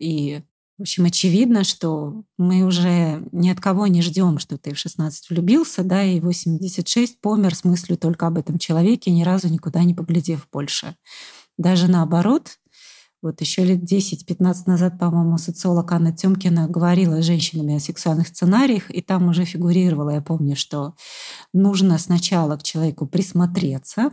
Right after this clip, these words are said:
пожить с ним. То есть никакое не встретил и кинулся в омут, а присмотреться, попробовать. Да, появилась вот эта идея, значит, каких-то проб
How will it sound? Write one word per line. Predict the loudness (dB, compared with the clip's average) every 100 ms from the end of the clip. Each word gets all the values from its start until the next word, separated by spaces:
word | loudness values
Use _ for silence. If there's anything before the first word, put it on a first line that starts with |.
| -2
пожить | -2 0 0 0 -2
с | 0
ним. | 2 4 2 -4 _ -12
То | -10
есть | -2
никакое | -2 0 0 2 4
не | 2 2
встретил | 0 -2 0 -2
и | -2
кинулся | 0 2 2 -2 -4
в | -2
омут, | -2 -2 -6 -10
а | -6 -6 -6
присмотреться, | -6 -2 -2 -2 -2 -2 -4 -4 -2
попробовать. | -2 -2 0 0 0 0 0 -2 -6 _ _ -4
Да, | 0 0
появилась | 0 2 4 2 0
вот | -2 -2
эта | 0 0 2
идея, | 2 2 2 0 -2
значит, | -4 -6 -14 -12
каких-то | -10 -8 -8 -8 -10 -10 -10 _ _ -2
проб | 2 2 0